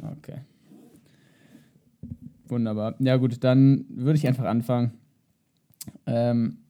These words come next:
was natürlich, gut, Nummer eins Pick, äh, Trevor Lawrence zu den Jacksonville Jaguars. Ich glaube, das war jetzt, äh, für niemanden irgendwie eine Überraschung. Ähm,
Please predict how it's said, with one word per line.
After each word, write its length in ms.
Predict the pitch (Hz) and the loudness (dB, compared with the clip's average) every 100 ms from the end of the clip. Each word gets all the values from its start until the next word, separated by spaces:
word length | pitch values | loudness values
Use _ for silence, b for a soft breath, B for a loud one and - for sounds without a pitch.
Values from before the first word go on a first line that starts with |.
| _ _ _ - 87 | _ _ _ -20 -10
was 200 | 127 139 | -2 2
natürlich, 480 | 135 139 131 127 - | 4 4 2 0 -6
gut, 360 | 123 120 - | -6 -6 -4
Nummer 220 | 123 127 110 | -4 -2 0
eins 220 | 135 135 | -2 -4
Pick, 380 | - 135 131 - | -4 -6 -6 -8
äh, 200 | 117 113 | -8 -8
Trevor 320 | - 127 120 | -8 -6 -4
Lawrence 460 | 120 120 120 117 - | -4 -4 -4 -8 -10
zu 80 | |
den 180 | 117 117 | -8 -8
Jacksonville 420 | 110 113 117 110 107 | -8 -8 -8 -8 -8
Jaguars. 440 | 87 87 87 - B B B B B B - | -10 -8 -10 -10 B B B B B B -14
Ich 180 | 123 | -14
glaube, 380 | - 107 120 120 | -6 -4 -2 -2
das 260 | 117 117 113 | -2 -6 -6
war 120 | 120 | -4
jetzt, 300 | 113 - - | -4 -6 -14
äh, 300 | 69 - - | -18 -18 -16
für 160 | - 117 | -10 -6
niemanden 560 | 120 131 131 120 123 | -2 0 -2 -4 -6
irgendwie 320 | 107 117 117 117 | -6 -8 -6 -6
eine 160 | 110 | -6
Überraschung. 640 | 101 107 113 - 123 123 - - b b b b _ | -6 -6 -6 -6 -4 -6 -8 -20 b b b b _
Ähm, 560 | 110 120 113 110 110 | -10 -6 -4 -2 -2